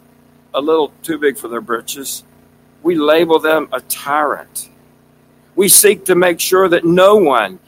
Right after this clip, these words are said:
has too much power at any time over anyone.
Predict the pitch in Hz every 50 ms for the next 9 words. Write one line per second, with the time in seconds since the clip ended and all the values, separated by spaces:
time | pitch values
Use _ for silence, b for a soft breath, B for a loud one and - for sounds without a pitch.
0 | b b - - 160 160 - - - - 214 208 202 202 190 190 - - - -
1 | 170 165 170 165 151 120 101 98 - 156 165 165 185 196 202 202 175 - - 170
2 | 175 170 151 123 101 95 92 82 _ _ _ _ _ _ - 139 139 131 131 113
3 | - - 131 131 135 120 95 87 82 69 69